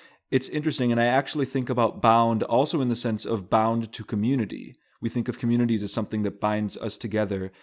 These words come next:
And what we'll be talking about a lot is this question of whether Judaism really is fundamentally about community or if it's about something else. I think for so many Jews, the word community is what comes to mind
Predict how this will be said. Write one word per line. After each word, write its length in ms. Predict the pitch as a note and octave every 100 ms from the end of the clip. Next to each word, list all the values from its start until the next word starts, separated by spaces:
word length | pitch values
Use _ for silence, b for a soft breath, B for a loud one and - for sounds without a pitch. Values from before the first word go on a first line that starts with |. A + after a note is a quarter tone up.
| b
And 140 | b A#2+
what 80 | C#3+
we'll 80 |
be 120 | C#3+ C3+
talking 340 | D3 D3+ D#3+
about 220 | C3+ B2+
a 40 | A#2
lot 520 | A#2+ D3 C3 - -
is 160 | B2 G#2
this 160 | A#2
question 380 | - A#2 - A#2+
of 180 | B2 G2+
whether 380 | A#2 B2 C#3 B2+
Judaism 560 | G#2+ A#2+ A#2+ A2+ A2+
really 280 | A2 B2 C3
is 420 | C3 C3 C#3 A2+
fundamentally 760 | - A#2+ A#2 A2 A2 A2+ G#2+ G#2
about 340 | G2+ A2 -
community 640 | A#2 G#2 B2 D3+ F#3+ G3+ - b b b
or 180 | B2+ B2
if 100 | A#2+
it's 120 | A2+
about 260 | G#2+ G#2+ -
something 360 | A2 G2 G2+
else. 280 | G2+ F#2+ -
I 80 | A2
think 240 | - A2+
for 160 | - A2+
so 340 | - - C3
many 540 | C3+ B2 B2 A#2+ A#2 A#2+ b b b b
Jews, 440 | B2 C3+ A#2 G#2+ G#2+
the 80 |
word 280 | G#2+ A#2 A2+
community 480 | A#2+ A2 A2+ A#2+ B2
is 140 | A2
what 240 | G#2 A2 -
comes 300 | B2 A2 G#2+
to 120 | A2+
mind 520 | G#2+ G#2+ A#2 E3 G3+